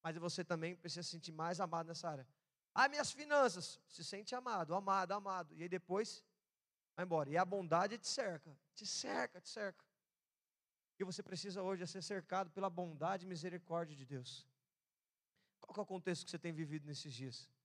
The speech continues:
Que tem te ate-, atemorizado, tem te colocado um choque assim? É na sua escola? Chegou o final de ano, nem preguei pra ninguém. O diabo roubou talvez esses frutos.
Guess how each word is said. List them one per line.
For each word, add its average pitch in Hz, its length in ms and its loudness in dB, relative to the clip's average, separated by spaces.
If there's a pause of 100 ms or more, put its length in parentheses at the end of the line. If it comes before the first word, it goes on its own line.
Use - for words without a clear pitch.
(720)
Que - 40 -20
tem 170 140 -6
te 170 180 -4
ate-, 175 280 -4 (200)
atemorizado, 165 760 -4
tem 175 100 -6
te - 140 -10
colocado 180 440 -6
um 202 80 -8
choque 180 440 -2
assim? 151 280 -10 (1800)
É 185 80 -2
na 196 100 -4
sua 165 120 -12
escola? 175 500 -2 (1700)
Chegou 185 220 0
o - 40 2
final 220 240 2
de 208 100 2
ano, 208 80 -2
nem 240 120 -2
preguei 262 260 4
pra 262 140 0
ninguém. 220 380 -2 (140)
O - 20 -20
diabo 208 300 2
roubou 262 300 2
talvez 269 280 -4
esses 285 260 -12
frutos. - 500 -10